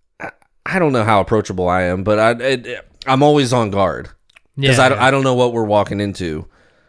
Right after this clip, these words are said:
Speaker 1: I don't know what kind of, like, I, I've been in band situations way back, you know, years ago playing in bands. There's different, like, politics, there's cliques, there's,
Speaker 2: Yeah,
Speaker 1: there's
Speaker 2: yeah.
Speaker 1: a scene, there's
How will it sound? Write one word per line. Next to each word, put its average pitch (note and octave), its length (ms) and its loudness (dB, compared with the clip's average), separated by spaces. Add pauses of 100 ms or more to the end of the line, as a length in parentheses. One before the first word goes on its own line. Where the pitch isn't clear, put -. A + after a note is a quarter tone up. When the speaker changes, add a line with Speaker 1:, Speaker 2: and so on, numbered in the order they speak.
(140)
Speaker 1:
I A#2 120 2
don't A#2+ 100 2
know A#2 100 2
what A2 120 -2
kind A2+ 160 -2
of, G#2 80 -4
like, G2+ 280 -2
I, A2+ 220 -2
I've G#2+ 260 -4
been A2+ 200 0
in G2+ 320 -4
band B2 320 0
situations A2+ 420 -4
way G2 200 0
back, F2 420 -4 (320)
you C#3+ 300 -16
know, A#2+ 100 0
years A2+ 340 0
ago A2+ 180 0
playing A2 220 -2
in F#2 60 -4
bands. C#3+ 540 0
There's G2+ 180 -2
different, G#2 340 -4
like, F#2 240 -4 (480)
politics, G3+ 640 0
there's A2+ 200 -2
cliques, - 580 -4
there's, A#2 340 -4
Speaker 2:
Yeah, B2 160 -4
Speaker 1:
there's A#2+ 220 0
Speaker 2:
yeah. A2 60 -2
Speaker 1:
a - 20 -2
scene, D3+ 540 -2
there's G#2+ 400 -6